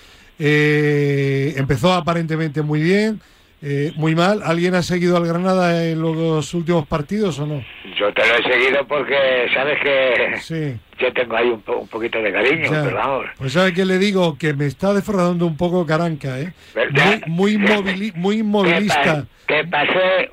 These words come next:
Speaker 1: Muy
Speaker 2: una
Speaker 1: inmovilista,
Speaker 2: sí,
Speaker 1: sí.
Speaker 2: te pasé un chat y te dije,
Speaker 1: Sí.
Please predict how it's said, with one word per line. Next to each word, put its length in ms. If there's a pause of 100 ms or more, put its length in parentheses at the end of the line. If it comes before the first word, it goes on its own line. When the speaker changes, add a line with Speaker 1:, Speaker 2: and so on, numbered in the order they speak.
Speaker 1:
Muy 160
Speaker 2:
una 180
Speaker 1:
inmovilista, 760
Speaker 2:
sí, 100
Speaker 1:
sí. 40
Speaker 2:
te 120
pasé 260
un 160
chat 260 (640)
y 100
te 140
dije, 580
Speaker 1:
Sí. 360